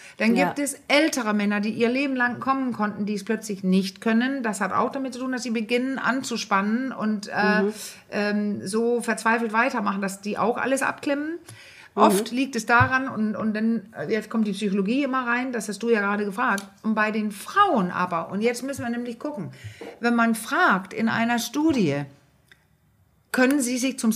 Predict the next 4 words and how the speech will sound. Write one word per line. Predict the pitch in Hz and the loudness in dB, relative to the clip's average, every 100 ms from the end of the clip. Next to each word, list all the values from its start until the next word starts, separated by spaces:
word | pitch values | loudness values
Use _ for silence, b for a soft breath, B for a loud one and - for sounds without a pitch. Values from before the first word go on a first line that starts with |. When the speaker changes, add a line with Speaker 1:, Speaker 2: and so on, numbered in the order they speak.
| - | 0
Speaker 1:
Höhepunkt | 214 269 269 262 160 135 | 0 4 4 4 -4 -4
bringen? | 147 139 131 131 - _ _ _ _ | -6 -4 -6 -8 -16 _ _ _ _
Speaker 2:
Mhm. | 190 190 208 220 | -2 0 2 6
Speaker 1:
Oder | 233 214 196 | 8 6 2